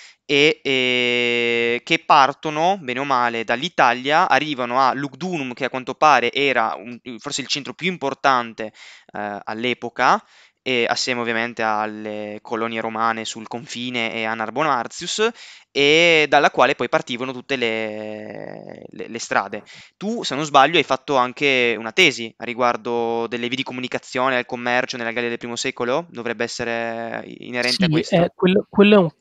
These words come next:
Speaker 2: quello è solo un, quello è un capitolo in generale, in generale su tutta la romanizzazione della Gallia, quindi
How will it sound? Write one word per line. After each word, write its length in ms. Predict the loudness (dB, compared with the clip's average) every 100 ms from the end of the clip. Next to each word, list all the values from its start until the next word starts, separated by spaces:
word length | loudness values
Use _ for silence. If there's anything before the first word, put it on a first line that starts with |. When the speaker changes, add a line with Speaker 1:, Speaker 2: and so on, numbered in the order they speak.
| -2
Speaker 2:
quello 300 | 2 6 6
è 40 |
solo 280 | 4 2 2
un, 160 | 0 4
quello 180 | 6
è 40 | 6
un 60 |
capitolo 580 | 4 0 0 2 6 6
in 80 | 6
generale, 540 | 6 8 8 8 8 4
in 80 | 2
generale 420 | 6 8 8 6
su 240 | 4 -2 -2
tutta 560 | -4 -4 _ 6 8
la 160 | 8 8
romanizzazione 880 | 6 6 4 4 0 2 2 2 4
della 220 | 2 2
Gallia, 440 | 2 0 0 -2
quindi 380 | -2 -4 -2 -2